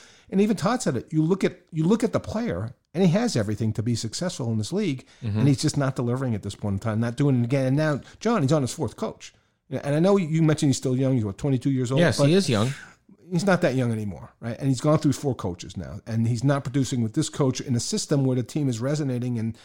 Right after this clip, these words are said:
Speaker 1: reacting to it. And Kopitar's now a point again, a point again, point of game again player. So I,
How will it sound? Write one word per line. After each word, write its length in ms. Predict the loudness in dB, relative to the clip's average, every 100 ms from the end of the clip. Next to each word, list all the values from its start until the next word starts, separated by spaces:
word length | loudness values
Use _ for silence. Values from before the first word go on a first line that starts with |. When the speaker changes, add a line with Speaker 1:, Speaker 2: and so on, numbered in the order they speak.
| -20 -6
Speaker 1:
reacting 420 | -4 -2 0 -2
to 240 | 0 0 0
it. 80 |
And 100 | -2
Kopitar's 440 | -2 -2 -2 -2 0
now 160 | -2
a 40 | -4
point 260 | -4 -2
again, 360 | -2 -2 -4 -6 _ _
a 40 | -8
point 220 | -4 -2
again, 480 | -2 -2 -2 -2 -4
point 220 | -4 -2
of 180 | -4 -4
game 200 | -2 -2
again 200 | -2 -4
player. 360 | -6 -6 -8 -10 _ _ _
So 320 | -2 -2 -2 _ -20 -18 -2
I, 200 | -2